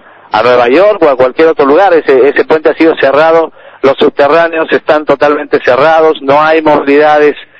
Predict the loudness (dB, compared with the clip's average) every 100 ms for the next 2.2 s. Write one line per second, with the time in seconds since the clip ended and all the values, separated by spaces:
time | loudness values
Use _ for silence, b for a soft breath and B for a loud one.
0 | b _ 0 2 2 0 0 0 0 -6
1 | b b b _ -2 0 0 0 0 2
2 | 2